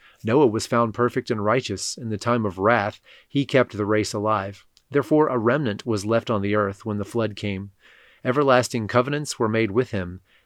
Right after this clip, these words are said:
that all flesh should never again be blotted out by a flood. Abraham was the great father of a multitude of nations, and no one has been found like him in glory. He kept the law of the Most High and entered into a covenant with him. He certified the covenant in his flesh,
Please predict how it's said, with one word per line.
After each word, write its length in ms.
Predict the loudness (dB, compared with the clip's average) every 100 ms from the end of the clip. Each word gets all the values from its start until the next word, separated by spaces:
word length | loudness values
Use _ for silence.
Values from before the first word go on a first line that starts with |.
| -6
that 140 | -4
all 280 | 2 4 4
flesh 460 | 2 2 2 2 -6
should 240 | -6 -4
never 300 | -2 0 0
again 340 | 0 0 0
be 140 | 0 -2
blotted 340 | 0 0 0
out 220 | -2 -2
by 140 | -4 -4
a 40 |
flood. 440 | -6 -6 -6 -8 -14 _ _ _ _ _
Abraham 500 | 2 4 4 4 2
was 160 | 0 0
the 100 | 0
great 240 | 2 2
father 360 | 2 2 2 -2
of 120 | -2
a 20 |
multitude 500 | -2 -2 -4 -2 -2
of 80 | -2
nations, 540 | -4 -4 -6 -12 -10
and 160 | -6 -2
no 120 | 0
one 200 | -2 -2
has 160 | -4 -4
been 180 | -6
found 300 | -2 0 0
like 240 | 0 -2 -2
him 140 | -4
in 100 | -6
glory. 480 | -4 -2 -2 -4 -10 _ _ -20 -20 _
He 120 | -6
kept 220 | 0 0
the 80 | 0
law 260 | 4 6 4
of 100 | 2
the 80 | -2
Most 260 | -2 -2
High 260 | 0 2 0
and 180 | -4 -6
entered 320 | -4 -2 -2
into 260 | -2 -2
a 60 | -4
covenant 360 | -2 -4 -4 -6
with 180 | -8
him. 260 | -10 -14 -14 _ -20 _ _
He 100 | -6
certified 600 | 0 2 2 4 4 4
the 60 | 0
covenant 420 | -4 -4 -4 -8
in 120 | -8
his 140 | -8 -8
flesh, 520 | -4 -4 -4 -10